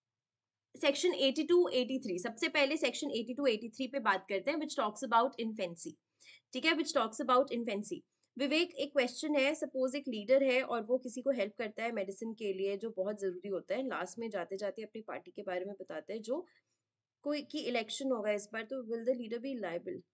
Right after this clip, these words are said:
I'm sorry, I'm sorry विवेक, मुझे आपका क्वेश्चन समझ नहीं आया।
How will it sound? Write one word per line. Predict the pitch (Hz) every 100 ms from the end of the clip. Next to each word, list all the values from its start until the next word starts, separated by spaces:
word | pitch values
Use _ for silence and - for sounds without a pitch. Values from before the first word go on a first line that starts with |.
| _ _ _ _ _ _ _ -
I'm | 285 -
sorry, | 311 294 320 339 - _ _
I'm | 294 302
sorry | 311 294 330
विवेक, | 294 285
मुझे | 294 302
आपका | 311 349
क्वेश्चन | 294 233 - 311
समझ | 311 269 247 262
नहीं | 254
आया। | 175 170